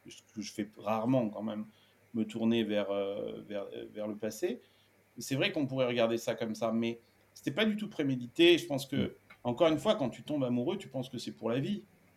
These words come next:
Speaker 2: Ouais, ouais.
Speaker 1: Quand tu vis cette passion, tu penses qu'elle est, euh, éternelle, <laughs> à chaque fois. Euh, et puis après, euh,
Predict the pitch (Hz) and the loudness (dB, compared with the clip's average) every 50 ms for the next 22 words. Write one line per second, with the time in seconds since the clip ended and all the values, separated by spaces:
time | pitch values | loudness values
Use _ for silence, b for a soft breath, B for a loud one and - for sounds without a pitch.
0 | _ _ - - 98 - 87 - - _ _ - 104 95 90 87 82 - - _ | _ _ -2 2 2 2 2 0 -4 _ _ -2 0 2 2 2 0 -4 -10 _
1 | _ _ _ _ _ _ _ _ - 143 151 139 143 151 147 143 156 139 - 143 | _ _ _ _ _ _ _ _ -2 0 0 0 0 0 0 2 0 2 2 0
2 | 120 - - 127 117 113 - 185 202 202 185 143 - 113 - - 147 135 - - | -2 0 0 0 0 0 -2 -2 -2 0 0 -2 -4 -4 -6 -4 -4 -4 -2 -2
3 | 123 110 110 110 110 110 110 107 104 104 101 98 101 - - 113 - 143 131 135 | -2 0 2 2 4 4 4 4 4 2 2 0 -2 -2 -4 -4 0 0 2 4
4 | 170 202 214 185 131 110 - - - - - - - - - - _ _ _ _ | 6 4 4 4 4 -2 -4 -8 -18 -20 -20 -20 -20 -20 -20 -20 _ _ _ _
5 | _ - - 131 - - - - - - - - - - 117 110 - - 139 139 | _ -14 -10 -8 -8 -10 -10 -16 -18 -18 -18 -18 -12 -6 -4 0 4 4 4 4
6 | - - 190 196 185 165 139 - b b b b b b b _ - - 117 113 | 4 2 4 4 4 4 2 0 b b b b b b b _ -6 0 4 6
7 | 110 110 113 113 110 110 107 107 104 110 - - - - - - - 90 - - | 8 8 8 8 6 4 4 2 2 0 0 -2 -4 -6 -8 -8 -10 -12 -10 -8
8 | - 107 - - - - 139 139 156 151 135 - - - 117 | -8 -8 -8 -8 -6 -2 2 2 4 4 2 2 -2 -2 -4